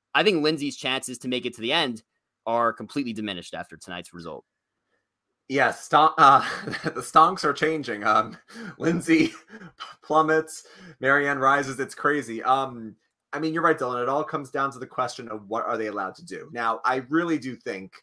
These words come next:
Speaker 2: that if they had a question about this, I'm sure the producers, um, separately in confessional could tell them, this is what you are allowed and what you're not allowed to do. I don't think they would ever let the players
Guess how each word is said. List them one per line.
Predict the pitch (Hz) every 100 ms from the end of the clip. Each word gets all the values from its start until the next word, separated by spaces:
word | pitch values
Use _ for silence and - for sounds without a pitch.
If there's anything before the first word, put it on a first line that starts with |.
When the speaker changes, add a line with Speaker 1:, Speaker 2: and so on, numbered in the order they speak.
| _ _ _ _
Speaker 2:
that | 117 107 - - -
if | 113
they | 127 120
had |
a | 117
question | - 120 110 113
about | 104 98
this, | 101 95
I'm | 85 104
sure | - 120
the | 117
producers, | 110 117 113 110 113 104 -
um, | 104 101 101 95 92 _ -
separately | - 120 - 98 107 101 98 - _ _ 110
in | 104
confessional | 101 104 110 - 101
could | 98 101
tell | 110 101
them, | 101 98 - _ _ 110
this | 113
is |
what | 110 110
you | 113
are | 110 107
allowed | 104 98 95
and | 92 92 98
what | 104
you're | 101
not | 95 78
allowed | 92 90 -
to |
do. | 90 78 - -
I |
don't | 113 113
think | 123 113
they | 110
would | 101
ever | 107 95 104 104
let | 101 -
the |
players | - 110 101 95 95 90 -